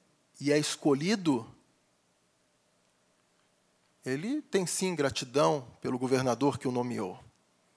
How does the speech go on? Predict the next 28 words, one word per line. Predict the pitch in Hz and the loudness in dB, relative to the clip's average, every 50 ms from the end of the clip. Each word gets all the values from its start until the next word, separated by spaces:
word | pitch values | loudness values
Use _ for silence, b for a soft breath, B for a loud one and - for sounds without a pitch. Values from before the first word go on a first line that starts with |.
| _ _ b b b b b b b b | _ _ b b b b b b b b
Mas | - 120 117 - | -6 -4 -2 2
ele | 143 139 131 127 | 2 2 2 0
tem, | - - 127 123 | -2 -4 -2 -2
acima | 117 113 - - 196 214 220 | -2 -2 -2 -2 2 2 4
de | 190 156 143 | 2 2 0
tudo, | - - - 208 233 233 180 139 120 117 117 - - | -4 -2 0 2 2 2 2 0 -4 -6 -8 -10 -10
a | - 113 - | -8 -6 -6
sua | - - - 156 143 | -6 -2 0 0 0
consci-, | - - 160 165 - - - - - | 0 -2 -4 -4 -2 -4 -4 -6 -4
consciência. | - - 214 254 240 - - - 233 202 147 131 117 113 - - - - 120 117 127 143 - _ _ _ _ _ _ _ _ _ _ _ _ _ _ _ b b b b b b b b b | 2 4 4 4 4 2 -2 -2 -2 -2 -2 -2 -2 -4 -4 -6 -6 -6 -8 -10 -12 -16 -20 _ _ _ _ _ _ _ _ _ _ _ _ _ _ _ b b b b b b b b b
E | - 160 | -4 2
quando | 196 214 214 202 | 4 4 6 6
ele | 190 170 | 4 4
profere | - 170 156 - - 160 151 156 | 2 2 2 2 2 2 2 2
um | 151 147 127 | 2 0 2
voto | 117 135 135 135 131 - - | 4 6 6 6 4 0 -2
que | - 143 | 0 0
eventualmente | 127 120 135 127 - 139 127 123 120 120 127 127 123 123 - - - - - - - - _ _ _ _ _ _ _ _ _ _ _ _ _ | 0 0 0 -2 0 0 0 0 0 -2 -6 -8 -10 -10 -10 -8 -8 -8 -8 -10 -14 -18 _ _ _ _ _ _ _ _ _ _ _ _ _
desagrade | 127 135 127 135 135 120 110 117 131 151 160 156 151 139 123 - - 113 117 - _ _ _ _ | -6 -2 2 4 4 4 4 2 4 4 4 4 2 0 -2 -4 -8 -10 -12 -16 _ _ _ _
quem | - 180 185 185 | 2 4 4 4
o | 165 | 4
nomeou, | 160 151 143 135 123 127 151 175 190 202 185 131 123 - - - _ _ _ _ _ _ _ _ _ _ _ _ _ _ _ _ _ _ _ _ _ _ _ _ _ _ _ _ _ _ _ _ _ _ _ _ - | 2 2 0 0 0 2 4 6 6 6 4 2 -2 -10 -20 -20 _ _ _ _ _ _ _ _ _ _ _ _ _ _ _ _ _ _ _ _ _ _ _ _ _ _ _ _ _ _ _ _ _ _ _ _ -14
ele | 120 120 123 | -10 -10 -8
pratica | 127 - 156 156 - - - 165 - 208 | -2 0 0 0 0 -2 -6 -4 -2 -2
um | 196 165 139 | 0 2 2
ato | 135 143 143 - - 139 | 2 2 0 -2 -4 -10
de | 127 135 | -12 -12
coragem, | - - 135 131 123 135 147 165 180 185 165 185 185 190 202 | -4 0 2 2 4 4 4 2 2 0 0 -4 -6 -6 -8